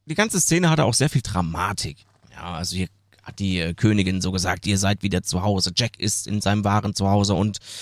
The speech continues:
Locutus ist auch wieder in seinem wahren Zuhause. Hier wird eben nochmal voll auf, auf die Nostalgieträne gedrückt. Was heißt Träne? Traurig war es jetzt nicht. Hier werden einfach nochmal Picards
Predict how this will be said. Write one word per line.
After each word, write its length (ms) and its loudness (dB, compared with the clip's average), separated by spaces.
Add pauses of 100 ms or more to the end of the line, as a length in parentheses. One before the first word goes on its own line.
(380)
Locutus 720 4
ist 180 0
auch 300 4
wieder 160 4
in 80 2
seinem 240 2
wahren 320 4
Zuhause. 540 4
Hier 260 0
wird 220 0
eben 420 0 (400)
nochmal 400 0
voll 380 0
auf, 240 0
auf 180 -2
die 320 4
Nostalgieträne 920 2
gedrückt. 640 -4 (420)
Was 120 -6
heißt 180 -2
Träne? 360 -2 (180)
Traurig 380 0
war 100 4
es 80 0
jetzt 220 -4
nicht. 280 -2 (200)
Hier 140 2
werden 200 2
einfach 220 2
nochmal 240 2
Picards 580 0